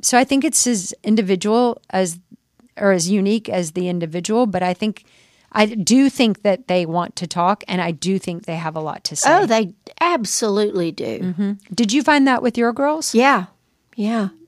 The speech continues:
Speaker 1: That they approached you differently
Speaker 2: Uh,
Speaker 1: and needed things differently?
Speaker 2: Well,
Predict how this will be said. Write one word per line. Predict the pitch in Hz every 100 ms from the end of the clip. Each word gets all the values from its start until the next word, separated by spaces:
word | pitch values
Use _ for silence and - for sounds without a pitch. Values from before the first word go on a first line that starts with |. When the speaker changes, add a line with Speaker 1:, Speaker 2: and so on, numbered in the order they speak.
| _ _
Speaker 1:
That | 202 196
they | 208 208 208 - - _ _ -
approached | 190 - 214 202 - - - _ _
you | 190 208 208
differently | 170 190 - 214 247 277 254 208 - - _ -
Speaker 2:
Uh, | 320 311 220
Speaker 1:
and | 214
needed | 214 220 240 202
things | 262 262 254
differently? | 254 233 247 262 285 - -
Speaker 2:
Well, | 302 320 320 320